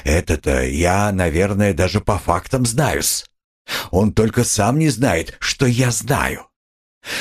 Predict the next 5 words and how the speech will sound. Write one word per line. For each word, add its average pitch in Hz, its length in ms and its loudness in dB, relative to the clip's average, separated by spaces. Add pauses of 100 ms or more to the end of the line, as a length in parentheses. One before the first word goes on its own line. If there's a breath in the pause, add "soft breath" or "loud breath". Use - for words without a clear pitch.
(140 loud breath)
Что, - 500 0 (180)
не 120 180 4
допускаете, 113 1000 0 (100)
что 98 320 2
ли, 80 180 2